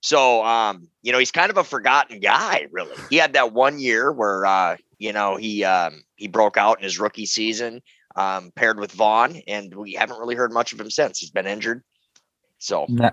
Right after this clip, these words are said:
Speaker 2: now he has Randy Gregory over there, who kinda had a mini breakout last year.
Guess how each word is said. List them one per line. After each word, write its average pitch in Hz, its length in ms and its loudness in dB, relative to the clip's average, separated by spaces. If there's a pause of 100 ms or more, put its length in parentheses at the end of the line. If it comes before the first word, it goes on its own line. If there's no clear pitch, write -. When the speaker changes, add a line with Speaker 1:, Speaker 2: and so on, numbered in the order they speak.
(100)
Speaker 2:
now 120 300 0
he 139 80 2
has 107 240 0
Randy 117 280 2
Gregory 117 520 2
over 107 180 2
there, 110 280 2
who 110 180 -4
kinda 110 240 0
had 110 160 2
a 107 40 0
mini 107 220 0
breakout 107 540 2
last 107 340 2
year. 98 300 -4